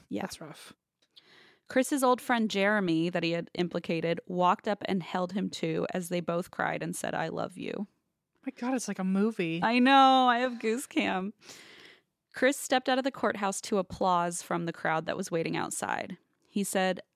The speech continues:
Speaker 1: "I want to see what life has to offer and prove that I'm worth something." Then he thanked Carol for being his loudest voice,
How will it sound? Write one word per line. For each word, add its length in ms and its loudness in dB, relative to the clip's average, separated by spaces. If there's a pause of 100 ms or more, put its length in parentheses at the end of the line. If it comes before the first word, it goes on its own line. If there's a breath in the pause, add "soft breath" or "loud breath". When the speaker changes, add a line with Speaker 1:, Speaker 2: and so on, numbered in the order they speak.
(140)
Speaker 1:
"I 100 -2
want 220 0
to 80 -4
see 140 -2
what 180 2
life 220 2
has 200 -4
to 100 -4
offer 400 0
and 200 -2
prove 360 -2
that 100 0
I'm 160 0
worth 240 -2
something." 560 -6 (460 soft breath)
Then 140 2
he 120 6
thanked 360 -4
Carol 280 2
for 140 -4
being 240 -2
his 200 -4
loudest 480 0
voice, 480 -4